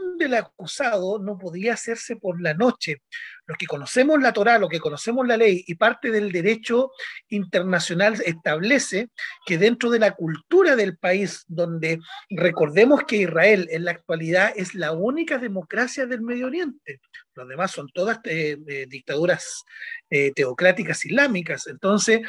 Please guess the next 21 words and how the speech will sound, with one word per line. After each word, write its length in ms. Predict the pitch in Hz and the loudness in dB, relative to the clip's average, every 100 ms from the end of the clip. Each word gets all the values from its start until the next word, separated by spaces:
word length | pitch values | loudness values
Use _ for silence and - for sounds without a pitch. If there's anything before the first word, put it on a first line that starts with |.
| - - - | -12 -14 -4
la 200 | 165 165 | 2 4
detención 640 | 165 165 135 - 277 370 427 | 4 2 -2 0 4 4 2
de 180 | 214 165 | -2 2
un 220 | 175 339 | 4 4
acusado 640 | 381 302 247 - 196 233 247 | 4 0 -2 2 4 4 2
no 240 | 185 349 | 0 0
podía 320 | 403 349 311 277 | 4 4 6 4
hacerse 380 | - 294 - | -2 -6 -8
por 180 | 220 220 | -6 -4
la 120 | 190 | -2
noche, 440 | 170 233 240 208 254 _ _ | -2 -4 -4 -8 -8 _ _
como 220 | 202 185 | -4 -2
en 60 | 170 | -2
el 120 | 147 | -2
caso 260 | 196 214 311 | 0 2 2
del 140 | 202 | 0
Señor 260 | 185 180 185 | -2 -6 -6
Jesucristo 480 | 170 - 165 165 | -10 -10 -10 -6
lo 80 | 160 | -4
había 200 | 143 147 | 0 0
realizado. 580 | 143 123 117 - 156 120 | 0 -4 -6 -4 -2 -4